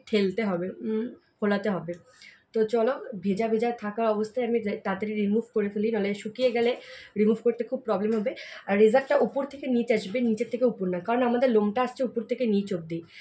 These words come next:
তো সেই জন্য আমাদের সেভাবে হেয়ারটাকে রিমুভ করতে হবে, তাহলে ভালো মতন হেয়ারটা রিমুভ হবে।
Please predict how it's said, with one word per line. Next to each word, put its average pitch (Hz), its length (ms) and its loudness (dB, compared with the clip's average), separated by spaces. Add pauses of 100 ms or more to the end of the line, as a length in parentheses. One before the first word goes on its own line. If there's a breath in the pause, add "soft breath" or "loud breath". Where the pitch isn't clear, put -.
(200 loud breath)
তো 202 60 -2
সেই 220 200 2
জন্য 240 160 2
আমাদের 247 520 -2
সেভাবে 226 840 2
হেয়ারটাকে 202 380 0
রিমুভ 226 320 2
করতে 202 280 2
হবে, 202 160 0
তাহলে 233 300 0
ভালো 190 240 0
মতন 208 180 -4
হেয়ারটা 208 280 -2
রিমুভ 208 260 2
হবে। 214 180 -2